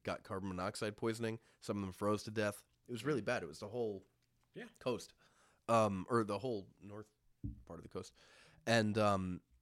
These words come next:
Speaker 1: there was a year that I went to Washington, D C, which was twenty fifteen, early twenty fifteen, and we had a really bad blizzard then.
Speaker 2: Yeah.
Speaker 1: And I was not here for it. I got to see pictures of my old dog Bond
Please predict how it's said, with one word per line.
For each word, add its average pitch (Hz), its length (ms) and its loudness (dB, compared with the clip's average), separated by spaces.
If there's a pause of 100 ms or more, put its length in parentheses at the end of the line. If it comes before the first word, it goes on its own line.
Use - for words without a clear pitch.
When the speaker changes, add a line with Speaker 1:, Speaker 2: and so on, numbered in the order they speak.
(440)
Speaker 1:
there 127 100 6
was 123 120 6
a 120 60 2
year 127 260 8
that 117 120 4
I 110 60 6
went 110 200 2
to 110 80 -2
Washington, 101 340 0
D 98 100 0
C, 107 180 -2
which 95 200 -4
was 90 160 -10
twenty 104 320 -2
fifteen, 110 640 -6
early 104 260 2
twenty 107 240 -4
fifteen, 107 480 -6 (260)
and 107 120 -8
we 104 80 -4
had 101 180 -2
a 87 60 -4
really 98 480 -4
bad 85 320 -8
blizzard 85 360 -10
then. 62 140 -14 (580)
Speaker 2:
Yeah. 113 140 -6
Speaker 1:
And 104 80 -2
I 101 140 0
was 104 180 -6
not 90 220 -6
here 82 180 -12
for 50 240 -14
it. - 80 -14 (480)
I 101 80 -4
got 104 160 -2
to - 80 -12
see - 140 -6
pictures 107 400 -6
of 98 160 -6
my 95 100 -2
old 98 160 -4
dog 101 300 -2
Bond 95 400 -6